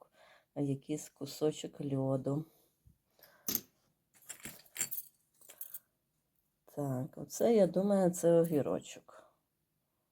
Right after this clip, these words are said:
Хоча це може мені тільки так здаватися, але дуже подібний на огірочок. Зелененький. І ще такий жовтий, недоспілий, я би сказала.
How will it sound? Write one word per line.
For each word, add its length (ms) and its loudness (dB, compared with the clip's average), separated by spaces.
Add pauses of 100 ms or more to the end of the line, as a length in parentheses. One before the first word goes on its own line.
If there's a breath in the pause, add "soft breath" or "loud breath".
(520)
Хоча 760 -8 (120)
це 120 -6
може 320 -2
мені 320 -2
тільки 280 -12
так 240 -8
здаватися, 1080 -2
але 280 4 (180)
дуже 340 -2
подібний 640 -6
на 340 -2
огірочок. 680 -8
Зелененький. 1300 4 (1300 loud breath)
І 280 2
ще 540 4
такий 580 0
жовтий, 720 -2
недоспілий, 1120 -4
я 140 -10
би 160 -18
сказала. 720 -16